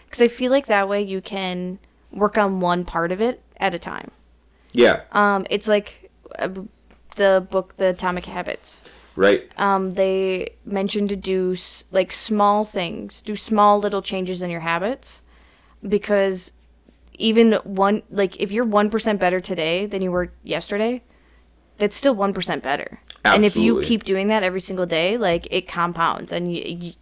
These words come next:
Speaker 1: it eventually, I mean, just skyrockets.
Speaker 2: Yep.
Speaker 1: So by breaking it down, you can really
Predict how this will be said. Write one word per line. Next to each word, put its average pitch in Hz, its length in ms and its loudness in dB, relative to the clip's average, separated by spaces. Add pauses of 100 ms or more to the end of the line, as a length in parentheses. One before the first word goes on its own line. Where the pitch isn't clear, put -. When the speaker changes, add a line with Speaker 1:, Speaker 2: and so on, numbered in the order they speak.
Speaker 1:
it - 160 -8 (880)
eventually, 185 520 -2
I 175 60 -2
mean, 170 160 -6
just 170 160 -12
skyrockets. - 720 -4 (260)
Speaker 2:
Yep. - 320 4 (320)
Speaker 1:
So 214 340 2
by 214 220 2
breaking 226 380 2
it 185 140 -2
down, 185 300 0
you 170 100 -4
can 185 200 -10
really 185 460 -4